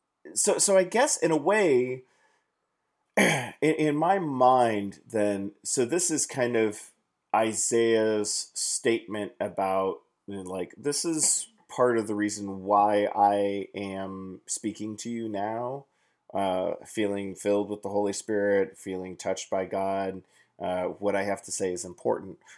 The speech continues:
Why is this then chapter six and not like, "Hey, by the way, Jerusalem, all of Israel,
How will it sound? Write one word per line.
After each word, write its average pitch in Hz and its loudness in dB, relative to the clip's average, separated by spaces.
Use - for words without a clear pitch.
Why 143 0
is 120 -4
this 120 -2
then 110 -4
chapter 143 -4
six - -6
and 101 -4
not 104 2
like, 98 2
"Hey, 113 2
by 135 10
the 135 4
way, 120 6
Jerusalem, 107 -4
all 113 2
of 113 -2
Israel, 101 0